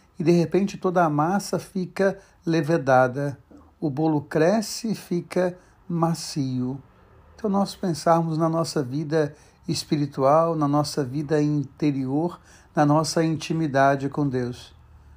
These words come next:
Tô fazendo aqui uma campanha contra as estéticas do mundo de hoje? Não, não é essa a intenção. Mas a gente pensar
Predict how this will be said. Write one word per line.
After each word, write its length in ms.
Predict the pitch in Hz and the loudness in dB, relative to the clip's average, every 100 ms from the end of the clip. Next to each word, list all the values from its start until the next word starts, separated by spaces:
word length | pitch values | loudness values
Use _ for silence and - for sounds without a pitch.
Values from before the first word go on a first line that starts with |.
| - - | -20 -8
Tô 80 | |
fazendo 340 | 151 156 160 160 | -4 -2 0 -2
aqui 200 | 151 165 | -2 -2
uma 180 | 151 147 | -2 -2
campanha 680 | 139 123 - 151 170 156 | -4 -6 0 2 4 2
contra 680 | 131 - 143 156 147 147 131 - - - - | -2 0 0 2 0 0 0 -4 -20 -20 2
as 200 | 135 139 | 4 4
estéticas 720 | 139 - 151 160 170 - 151 | -2 -2 2 4 2 0 -4
do 120 | 131 143 | 0 0
mundo 280 | 147 147 | 0 -2
de 100 | 135 | 0
hoje? 400 | 156 208 240 202 - | 0 2 0 -2 -10
Não, 440 | 226 233 254 269 262 - - - - - | -4 -2 0 0 -4 -14 -20 -20 -14 -2
não 320 | 165 196 190 | 2 4 6
é 160 | 190 | 6
essa 340 | 165 160 151 156 | 6 2 0 0
a 40 | |
intenção. 680 | 151 143 151 147 - 139 135 - - - - - - - | 0 0 0 0 -2 -4 -4 -14 -20 -20 -20 -20 -20 -12
Mas 260 | 131 143 139 | 0 4 4
a 60 | 139 | 2
gente 280 | 151 151 | 0 -4
pensar 760 | 170 - 180 180 - 135 143 - | -6 -2 -2 -2 -2 0 0 -4